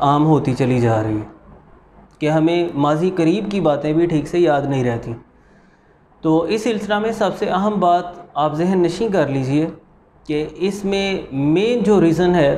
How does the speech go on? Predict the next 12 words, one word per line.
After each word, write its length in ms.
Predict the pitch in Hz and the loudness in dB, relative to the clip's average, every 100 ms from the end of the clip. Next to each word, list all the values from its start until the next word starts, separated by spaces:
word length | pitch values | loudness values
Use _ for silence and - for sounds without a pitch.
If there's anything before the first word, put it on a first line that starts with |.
| - 147 | -4 0
वो 200 | 170 190 | 2 2
आसाबी 720 | 143 143 139 160 160 165 190 151 | 4 2 2 2 4 4 0 0
दबाव 560 | 123 123 131 139 127 | 2 2 4 2 0
है, 100 | 110 - | -6 -4
stress, 720 | 180 170 165 139 - - - - - | -2 0 0 0 -2 -12 -18 -20 -6
anxiety। 560 | 151 147 165 156 151 120 - - - - _ _ - - 135 | 2 4 6 4 2 -6 -8 -20 -20 -20 _ _ -20 -16 0
जहन 300 | 180 208 202 | 2 4 2
पर 140 | 185 | 2
जब 320 | 180 175 - - | 2 2 0 -4
दबाव 340 | 135 131 147 170 | 0 4 4 4
रहता 300 | 165 165 165 | 2 2 0
है, 200 | 170 | 2